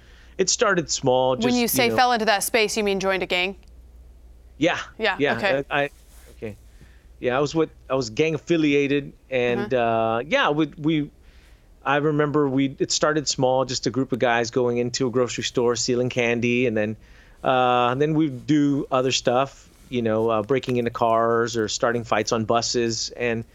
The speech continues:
Speaker 1: I found myself in that space, and before you know it, you're trying to prove that you're worthy.
Speaker 2: Right.
Speaker 1: And that you're, um, you're, and, and then when they call you your homeboys, and you guys dress alike, you're wearing the same colors,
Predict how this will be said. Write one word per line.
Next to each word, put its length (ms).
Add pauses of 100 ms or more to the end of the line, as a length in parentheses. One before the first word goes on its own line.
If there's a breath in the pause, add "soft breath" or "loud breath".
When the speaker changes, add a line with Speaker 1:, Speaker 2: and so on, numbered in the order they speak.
(280 loud breath)
Speaker 1:
I 100
found 280
myself 420
in 100
that 140
space, 440
and 80
before 240
you 100
know 220
it, 160
you're 320 (400 soft breath)
trying 240
to 60
prove 360
that 100
you're 180
worthy. 680
Speaker 2:
Right. 500
Speaker 1:
And 280
that 200
you're, 460
um, 400 (120)
you're, 240
and, 140
and 160
then 120
when 100
they 80
call 200
you 120
your 160
homeboys, 880
and 140
you 120
guys 300
dress 340
alike, 560
you're 120
wearing 200
the 60
same 240
colors, 720